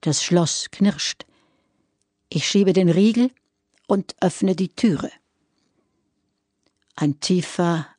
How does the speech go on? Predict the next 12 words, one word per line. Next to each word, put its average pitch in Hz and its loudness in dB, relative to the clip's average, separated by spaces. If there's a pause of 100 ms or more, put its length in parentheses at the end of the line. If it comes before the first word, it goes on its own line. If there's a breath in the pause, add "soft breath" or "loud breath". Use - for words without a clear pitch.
Atemzug. - -4 (1500)
Ich - -4
stehe 151 0
auf 156 -6
der 165 -6
Straße. - -6 (1600)
Dann 139 -6
ziehe 175 0
ich 143 -4
die 170 -2
Schuhe 185 0
an. - -10